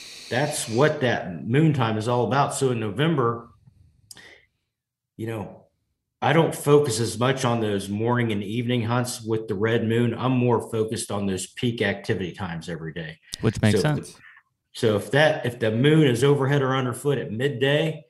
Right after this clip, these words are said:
Speaker 1: you better be in your stand at midday, back in the timber, you know, not on the field edge, but back in the timber, hunting the bedding areas, hunting the, uh, travel corridors and transition zones between bedding areas. You know, you've gotta adjust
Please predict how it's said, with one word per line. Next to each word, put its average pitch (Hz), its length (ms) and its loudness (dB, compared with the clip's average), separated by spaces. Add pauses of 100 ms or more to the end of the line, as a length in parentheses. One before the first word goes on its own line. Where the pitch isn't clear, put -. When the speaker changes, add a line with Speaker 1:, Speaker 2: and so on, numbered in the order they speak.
(160)
Speaker 1:
you 151 240 0
better 160 260 6
be 123 260 4
in 127 80 2
your 107 140 -2
stand 147 460 -2
at 82 120 -12
midday, 98 720 -2 (140)
back 139 420 2
in 151 120 4
the 156 120 2
timber, 113 680 -2 (340)
you 101 80 -4
know, 101 120 -2
not 104 240 0
on 156 120 0
the 147 60 2
field 139 340 4
edge, 101 240 -2
but 87 160 -8
back 120 280 -2
in 139 80 0
the 139 80 2
timber, 127 360 0
hunting 120 220 -4
the 127 60 -4
bedding 127 380 -2
areas, 123 360 -2
hunting 120 340 -2
the, 101 240 -6 (440)
uh, 87 160 -6
travel 123 520 0
corridors 120 800 2
and 95 120 -6
transition 113 640 -2
zones 113 280 0
between 117 480 -2
bedding 120 320 2
areas. 120 720 -4 (320)
You 98 80 -4
know, 92 80 -2
you've 117 200 0
gotta 117 240 4
adjust 123 760 0